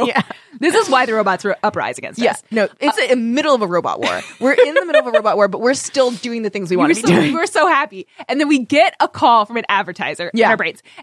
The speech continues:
Speaker 2: And the advertiser's like, "Hey, I've been listening. I've been catching up
Speaker 1: Mm-hmm.
Speaker 2: with Tall, Dark, and Broody and Hellmouthy.
Speaker 1: Mm-hmm.
Speaker 2: And I think you guys would be really good for advertising my product."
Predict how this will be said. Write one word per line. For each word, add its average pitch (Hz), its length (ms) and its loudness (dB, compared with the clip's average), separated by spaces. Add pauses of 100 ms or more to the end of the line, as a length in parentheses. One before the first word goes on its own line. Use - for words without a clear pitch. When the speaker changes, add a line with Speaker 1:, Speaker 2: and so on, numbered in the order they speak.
Speaker 2:
And 247 160 0
the - 140 -2
advertiser's 262 460 0
like, 233 160 0
"Hey, 208 480 -6 (500)
I've 208 200 2
been 226 180 -4
listening. 277 500 -4
I've 226 120 -4
been 233 100 2
catching 254 380 0
up 180 260 0 (160)
Speaker 1:
Mm-hmm. 190 220 -4
Speaker 2:
with 180 120 2
Tall, 208 140 2
Dark, 220 160 -2
and 277 80 0
Broody 233 200 -2
and 277 120 0
Hellmouthy. 151 680 -6 (120)
Speaker 1:
Mm-hmm. 175 340 -4
Speaker 2:
And 240 120 2
I 262 80 4
think 403 320 -6 (100)
you 277 120 2
guys 370 260 2
would 302 100 0
be 269 100 2
really 254 260 0
good 214 300 0
for - 160 -6
advertising 196 560 -2
my 160 100 -6
product." - 480 -8